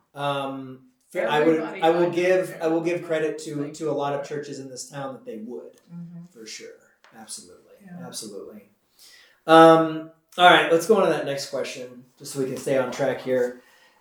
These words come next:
Speaker 1: Uh, so speaking of showing contempt for the riches of kind, of God's kindness, personally, can you recall a time, uh, when another person took you for granted?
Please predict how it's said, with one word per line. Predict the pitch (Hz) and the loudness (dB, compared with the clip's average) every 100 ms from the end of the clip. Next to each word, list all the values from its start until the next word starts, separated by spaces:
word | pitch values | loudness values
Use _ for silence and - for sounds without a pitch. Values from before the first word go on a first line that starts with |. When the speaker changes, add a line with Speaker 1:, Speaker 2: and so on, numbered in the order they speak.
| - | 0
Speaker 1:
Uh, | 147 147 147 143 | 6 8 8 6
so | - 175 | 2 2
speaking | - 196 208 202 175 | 2 4 6 8 10
of | 165 165 | 10 8
showing | - 175 165 160 | 6 4 4 2
contempt | 156 147 160 151 139 | -4 -6 -4 -4 -6
for | - 156 143 143 | -10 0 2 2
the | 139 | 0
riches | 139 147 147 131 | -2 -2 -4 -8
of | - | -8
kind, | - 160 160 147 - | -2 0 0 -2 -6
of | - | -4
God's | 156 - - | -2 -2 -4
kindness, | - 190 180 151 - - - _ _ _ _ _ | -6 -4 -4 -4 -6 -8 -14 _ _ _ _ _
personally, | 208 240 - 202 165 160 160 | 4 4 4 2 2 0 -2
can | 165 | -2
you | 165 185 | -2 0
recall | 196 - 156 156 160 - | -2 -2 0 4 4 2
a | 127 | -4
time, | - - 151 151 151 151 156 - _ _ _ _ _ - | -12 -8 -4 -2 -2 -2 -8 -16 _ _ _ _ _ -10
uh, | 139 139 135 139 - | -4 -2 -2 -6 -6
when | 151 151 | -4 -2
another | 147 151 | -2 -2
person | 156 151 151 - 135 - | -2 0 0 -2 -6 -10
took | 156 151 | -12 -10
you | 131 135 | -8 -8
for | - 143 | -8 -12
granted? | 120 123 131 196 214 214 | -12 -12 -10 -4 -4 -4